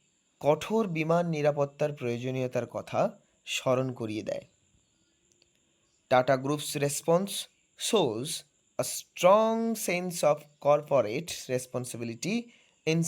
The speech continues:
such a crisis। এমন সংকটের সময় টাটা গ্রুপের পদক্ষেপ কর্পোরেট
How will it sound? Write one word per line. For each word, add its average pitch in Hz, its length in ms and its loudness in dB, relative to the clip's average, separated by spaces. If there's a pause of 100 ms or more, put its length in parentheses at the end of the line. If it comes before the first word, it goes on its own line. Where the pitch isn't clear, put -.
(180)
such 170 280 4
a 170 80 0 (120)
crisis। - 460 0 (1000)
এমন 196 260 2
সংকটের 196 580 -4 (100)
সময় 110 320 -6 (400)
টাটা 139 260 2
গ্রুপের 165 420 -2 (200)
পদক্ষেপ 120 580 -4 (640)
কর্পোরেট 185 540 2